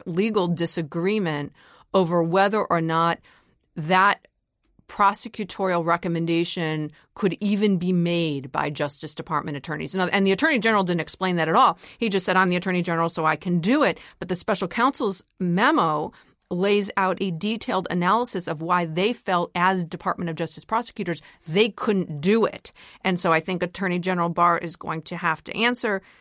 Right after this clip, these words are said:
to that when he eventually goes before Congress.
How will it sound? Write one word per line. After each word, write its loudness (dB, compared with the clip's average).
to -2
that 2
when -2
he 0
eventually -2
goes -2
before -6
Congress. -2